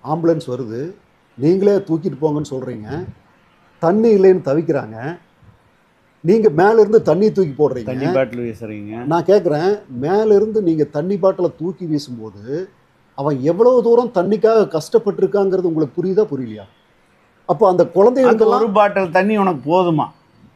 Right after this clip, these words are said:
Speaker 1: இல்ல,
Speaker 2: அ-,
Speaker 1: அது
Speaker 2: அதை பிடிக்கக்கூடிய சூழல் அங்க இருக்கா?
Speaker 1: இல்ல, அது, அது
Speaker 2: பிடிச்சு பகிர்ற சூழல் இருக்கா?
Speaker 1: இல்ல, அது
Speaker 2: அப்ப தண்ணி அங்க கொடுக்கலன்னு அது உத்தரவாதம் ஆயிடுது.
Speaker 1: ஆமா.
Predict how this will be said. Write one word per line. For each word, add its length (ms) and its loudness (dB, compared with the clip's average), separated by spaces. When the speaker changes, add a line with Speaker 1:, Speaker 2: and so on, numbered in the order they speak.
Speaker 1:
இல்ல, 140 2
Speaker 2:
அ-, 40 6
Speaker 1:
அது 180 4
Speaker 2:
அதை 180 2
பிடிக்கக்கூடிய 680 0
சூழல் 400 2
அங்க 200 0
இருக்கா? 240 -2
Speaker 1:
இல்ல, 180 0
அது, 260 -10
அது 140 -8
Speaker 2:
பிடிச்சு 280 0
பகிர்ற 440 4
சூழல் 420 0
இருக்கா? 240 -2
Speaker 1:
இல்ல, 140 -6
அது 100 -8
Speaker 2:
அப்ப 140 0
தண்ணி 420 2
அங்க 200 2
கொடுக்கலன்னு 600 2
அது 100 0
உத்தரவாதம் 520 2
ஆயிடுது. 180 4
Speaker 1:
ஆமா. 200 4